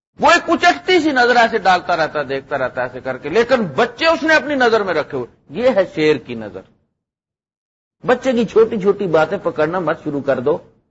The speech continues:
اسے باغی کر دو۔ اللہ کے رسول صلی اللہ علیہ وسلم نے فرمایا، جب حاکم عوام کی چھوٹی چھوٹی باتوں کے پیچھے پڑ جاتا ہے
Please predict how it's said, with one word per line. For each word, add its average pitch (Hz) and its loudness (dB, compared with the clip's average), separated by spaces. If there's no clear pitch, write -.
اسے 196 0
باغی 208 2
کر 165 -4
دو۔ 98 -16
اللہ 196 4
کے 226 2
رسول 226 0
صلی 226 0
اللہ 226 4
علیہ 233 4
وسلم 233 -2
نے 240 0
فرمایا، 233 2
جب 226 2
حاکم 208 2
عوام 220 0
کی 220 -10
چھوٹی 202 -4
چھوٹی 208 -4
باتوں 185 0
کے 196 -8
پیچھے 202 -2
پڑ 196 0
جاتا 139 -2
ہے - -10